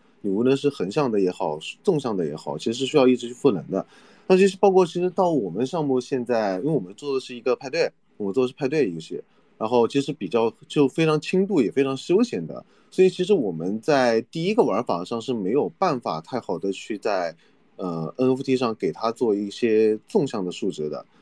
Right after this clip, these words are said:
所以我们现在赋能都只是会往横向去赋能。那么像我们现在发出来呢，实际上玩的话，大家能做的一个，也就是说通过去玩派对休闲的小游戏，然后会产出一定，也会产出一定的，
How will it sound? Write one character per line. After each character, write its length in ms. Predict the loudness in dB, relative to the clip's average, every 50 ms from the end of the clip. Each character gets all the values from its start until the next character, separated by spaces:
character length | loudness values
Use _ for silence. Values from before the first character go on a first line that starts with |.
| _ _ _
所 160 | 0 2 2
以 20 | 2
我 60 | 2
们 80 | 2
现 100 | 0 0
在 80 | 0 0
赋 240 | 0 0 0 2 2
能 160 | 2 2 2
都 120 | 2 0
只 160 | 0 0 -4 -4
是 160 | -2 -2 0
会 160 | 2 2 2
往 200 | 2 2 0 -6
横 220 | -8 -6 -4 -4
向 160 | -2 -2 -2 -2
去 80 | -4
赋 180 | -4 -4 -4 -4
能。 160 | -4 -6 -10 -18 _ -20 _ _ _ _ _ 0
那 100 | 4 6
么 220 | 6 6 6 4 0 _ _ _ _ _ _ _ -4
像 640 | 2 4 4 4 4 2 0 -2 -4 -4 -6 -10 -14 _ _ _ _ _ _ _ _ _
我 120 | -6 -4 -4
们 100 | -2 -2
现 140 | -2 -2 -2
在 100 | -2 -2
发 260 | -4 -4 -4 -4 -4
出 140 | -4 -4 -4
来 100 | -4 -2
呢， 120 | -4 -4 -6
实 200 | -8 -10 -10 -6
际 120 | -4 -4 -4
上 460 | -2 -2 -2 -2 -2 -4 -6 -8 -6
玩 180 | -4 -2 0 0
的 60 | 0
话， 200 | 0 0 0 0
大 180 | 0 -2 -2 -2
家 200 | 0 0 0 -2 -2 -4 -8
能 160 | -12 -18 -20
做 260 | -12 -8 -4 -2 -2 -2
的 120 | -4 -6
一 160 | -10 -12 -14
个， 240 | -6 -2 0 0 0
也 180 | -2 -4 -10 -8
就 180 | -4 0 0 0
是 160 | -2 -4 -12
说 260 | -12 -8 -6 -6 -6
通 180 | -8 -10 -10 -6
过 160 | -4 -2 -2
去 200 | -4 -4 -10 -12
玩 360 | -8 -4 -4 -2 -2 -2 -4 -6 -6
派 160 | -4 -2 0
对 240 | 2 2 2 0 -2
休 160 | -2 -2 -2
闲 160 | -2 -2 -6
的 80 | -8 -8
小 160 | -8 -8 -8
游 60 | -8
戏， 160 | -2 0 2 2 2 0 _ _ _ _ _ _ _ -4
然 100 | -2 0
后 20 |
会 160 | 2 2 0
产 220 | 0 -2 -8 -10 -8
出 160 | -6 -4 -4
一 180 | -4 -4 -4 -8
定， 320 | -6 -4 -4 -4 -4 -4 -6
也 160 | -4 -4 -4
会 200 | 0 2 2 2
产 160 | 2 0 -2
出 120 | -2 0
一 160 | 0 0 0 0
定 300 | 0 2 2 2 4 4
的， 580 | 4 4 4 4 2 0 0 0 0 -2 -2